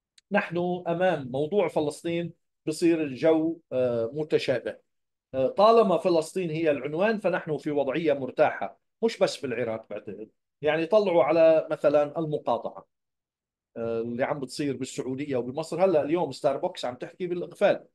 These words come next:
بالعالم، خفضت أسهمها في البورصة ثمانية عشر بالمية، اللي هو رقم غير عادي، وهي تسرح جزءا من الموظفين في الإدارة، وعندها مشكل في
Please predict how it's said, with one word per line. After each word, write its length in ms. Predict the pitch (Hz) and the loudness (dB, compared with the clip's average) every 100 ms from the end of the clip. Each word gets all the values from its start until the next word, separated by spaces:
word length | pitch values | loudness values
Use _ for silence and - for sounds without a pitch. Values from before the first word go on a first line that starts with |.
| - | -4
بالعالم، 480 | 135 156 202 143 - _ _ _ _ _ _ _ _ | 0 4 4 4 -2 _ _ _ _ _ _ _ _
خفضت 440 | - 190 185 156 156 | 0 4 4 2 -2
أسهمها 400 | 175 - 180 180 | -4 -2 0 0
في 80 | 151 | 0
البورصة 480 | 135 185 185 160 | 0 -2 0 -4
ثمانية 180 | 156 135 175 | -4 -4 0
عشر 220 | 165 - | 0 -2
بالمية، 340 | 143 185 180 | -8 -4 -4
اللي 120 | 113 123 | -4 -4
هو 140 | 135 | -4
رقم 260 | 139 - 143 | -4 -6 -2
غير 200 | 151 143 | 0 2
عادي، 360 | 175 175 110 _ _ _ _ - | 0 0 -6 _ _ _ _ 0
وهي 320 | 143 160 143 | 2 4 2
تسرح 540 | 156 143 165 151 - | 0 0 2 2 -4
جزءا 300 | 135 151 151 | -8 -6 -6
من 200 | 143 139 | -6 -8
الموظفين 640 | 127 127 127 123 123 190 196 | -8 -4 -4 -2 -4 -4 -6
في 80 | 143 | -8
الإدارة، 540 | 131 123 156 190 202 | -10 0 2 4 0
وعندها 280 | 143 135 123 | -2 -8 -10
مشكل 340 | 139 - 131 | -10 -8 -8
في 300 | - 123 127 | -6 -10 -10